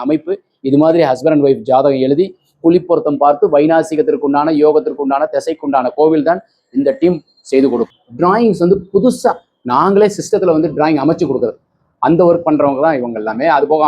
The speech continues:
ஆன்லைன்லயே நம்ம பண்ணி கொடுத்துட்டு இருக்கிறோம். இதுல வந்து புதுசா டிராயிங் போடுறதுக்குன்னு கிளையண்ட் சைடு டைரக்டா வர்றவங்க கூட உட்கார்ந்து டிஸ்கஸ் பண்ணி,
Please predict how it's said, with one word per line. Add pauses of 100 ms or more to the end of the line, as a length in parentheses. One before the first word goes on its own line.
ஆன்லைன்லயே
நம்ம
பண்ணி
கொடுத்துட்டு
இருக்கிறோம்.
இதுல
வந்து (420)
புதுசா (120)
டிராயிங்
போடுறதுக்குன்னு (100)
கிளையண்ட்
சைடு
டைரக்டா (120)
வர்றவங்க
கூட
உட்கார்ந்து (400)
டிஸ்கஸ்
பண்ணி,